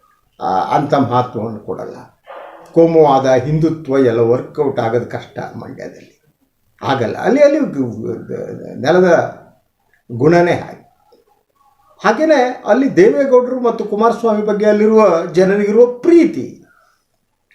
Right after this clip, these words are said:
ಇವರು ಎದುರಿಸಬೇಕಾದ್ದು ಕುಮಾರಸ್ವಾಮಿ ಅವರನ್ನೇ, ಇವರು ಎದುರಿಸಬೇಕಾದ್ದು ಜೆ ಡಿ ಎಸ್ ಪಕ್ಷವನ್ನೇ.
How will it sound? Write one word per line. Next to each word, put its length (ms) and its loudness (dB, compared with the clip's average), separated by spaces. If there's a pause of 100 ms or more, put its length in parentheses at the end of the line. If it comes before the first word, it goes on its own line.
(140)
ಇವರು 380 6
ಎದುರಿಸಬೇಕಾದ್ದು 880 0
ಕುಮಾರಸ್ವಾಮಿ 580 -4
ಅವರನ್ನೇ, 360 -10 (800)
ಇವರು 260 4
ಎದುರಿಸಬೇಕಾದ್ದು 1120 2
ಜೆ 200 0
ಡಿ 80 -2
ಎಸ್ 220 0
ಪಕ್ಷವನ್ನೇ. 680 -20